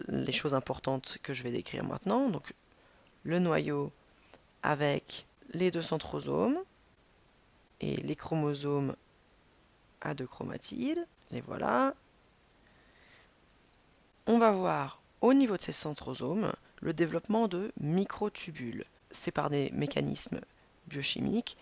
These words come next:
des petites chaînes de protéines vont se former, qu'on appelle les microtubules, et qui sont facilitées par ces centrosomes. Donc elles vont commencer à se mettre en place. On a ici les microtubules, microtubules.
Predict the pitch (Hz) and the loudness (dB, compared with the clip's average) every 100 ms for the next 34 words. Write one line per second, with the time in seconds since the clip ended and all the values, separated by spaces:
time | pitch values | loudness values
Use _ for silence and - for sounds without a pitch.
0 | - 143 - - 196 - 190 165 165 - | -8 -8 -6 -4 0 2 2 0 -2 -4
1 | - 165 151 - 185 214 - - 139 131 | -4 -2 -2 -4 -6 -6 -4 -4 -2 -2
2 | 139 262 - - 147 139 - 135 135 185 | -2 -4 -8 -8 -6 -6 -6 -6 -2 0
3 | 208 - 143 - - 196 151 - 147 - | 0 -2 -8 -8 -6 -6 -4 -4 -4 -2
4 | 185 - 147 131 - 156 226 - - - | -2 -2 -6 -10 -4 -4 -4 -12 -20 -20
5 | - - _ - 165 170 - 156 139 - | -20 -20 _ 0 0 2 -2 -2 -4 -6
6 | - - - - - - - - - - | -6 -4 -4 -4 -8 -20 -20 -20 -16 -12
7 | - - - 147 135 143 127 143 226 - | -12 -14 -8 -6 -4 -4 -4 2 2 2
8 | 202 - 143 - - - - - _ - | -2 -2 -6 -6 -4 -6 -6 -16 _ -20
9 | - - - _ - - - - 208 208 | -20 -20 -20 _ -12 -8 -6 -4 -4 0
10 | 175 190 - _ _ _ _ _ _ _ | 0 0 -2 _ _ _ _ _ _ _
11 | - 165 180 185 - 196 - 165 147 - | -8 -2 0 -2 -2 -2 -2 -12 -12 -12
12 | - - - - - - - 156 160 - | -12 -14 -16 -12 -10 -10 -8 -8 -8 -12
13 | - - 147 - 135 123 - - | -18 -14 -14 -14 -14 -12 -12 -14